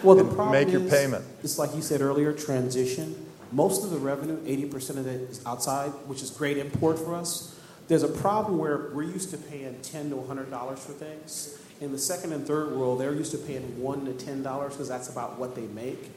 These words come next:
Speaker 1: But there's a nice nexus coming up with companies like, uh, we do a lot of widgets based on Open Social and Facebook.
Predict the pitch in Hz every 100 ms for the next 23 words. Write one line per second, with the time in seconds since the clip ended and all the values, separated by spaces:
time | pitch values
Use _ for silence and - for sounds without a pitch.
0 | - - - - 165 160 160 143 131 110
1 | 123 139 165 - - - 139 147 143 151
2 | - 139 135 120 120 - 131 123 - 113
3 | 107 110 98 131 143 135 120 110 117 127
4 | 127 - 120 113 110 110 110 120 117 113
5 | 104 95 131 127